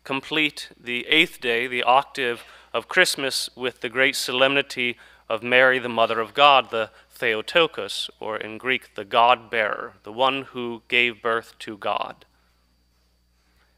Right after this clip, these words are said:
And we every year celebrate this eighth day in honor of Mary's divine maternity, because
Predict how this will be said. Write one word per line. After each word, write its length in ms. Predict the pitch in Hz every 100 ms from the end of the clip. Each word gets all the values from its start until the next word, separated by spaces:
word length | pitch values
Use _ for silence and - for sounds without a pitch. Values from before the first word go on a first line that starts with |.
| _
And 300 | 120 131 120
we 380 | 135 131 127 -
every 240 | 135 131
year 240 | 127 156 196
celebrate 720 | - 147 127 117 127 127 -
this 260 | 113 - -
eighth 300 | 123 120 -
day 340 | 123 127 139
in 160 | 123 120
honor 340 | 117 120 120
of 220 | 117 113 107
Mary's 520 | 113 117 117 120 -
divine 640 | - 117 110 117 110 110 _
maternity, 800 | 110 - 156 143 160 190 202 220 _ - - _ _ _ _ _ _
because 720 | 143 131 151 143 139 127 -